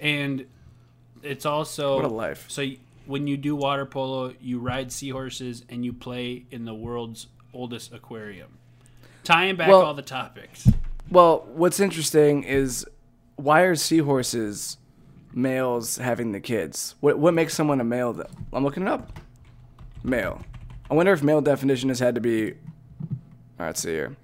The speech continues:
Speaker 1: You don't res-
Speaker 2: Of or denoting the sex that produces small, typically motile gametes. <laughs> Wait, this, this is not right. Especially spermatoza.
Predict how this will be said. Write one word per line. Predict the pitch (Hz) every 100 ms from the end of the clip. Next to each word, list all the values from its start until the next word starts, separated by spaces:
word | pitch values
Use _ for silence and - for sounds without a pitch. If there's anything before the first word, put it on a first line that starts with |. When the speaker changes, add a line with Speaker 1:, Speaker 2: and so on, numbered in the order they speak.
| - - - - -
Speaker 1:
You | 143
don't | 160 135
res- | 123
Speaker 2:
Of | 151 185 180
or | 170 139 156 151 135
denoting | 135 139 139 151 160 160 123
the | 123
sex | - 131 135 -
that | - 131
produces | 127 127 131 - 123
small, | - 123 120 139
typically | 139 139 139 135 135 131 120 - _ _ _ _ _ _ _ -
motile | 117 117 131 147 - 151 165 180 180 - _ _ _ _ _ _ _ 76 73
gametes. | 117 117 147 170 - - - - _ _ - - _ _ _ _ _ _ _ -
<laughs> | - - - - - - - -
Wait, | 170 151
this, | 180
this | 180 202 -
is | 147
not | 139 107 -
right. | 76 - - - - -
Especially | - - - 180 - 202 196 185 - - - _ _
spermatoza. | - - - - - - 165 170 160 - 143 151 156 175 277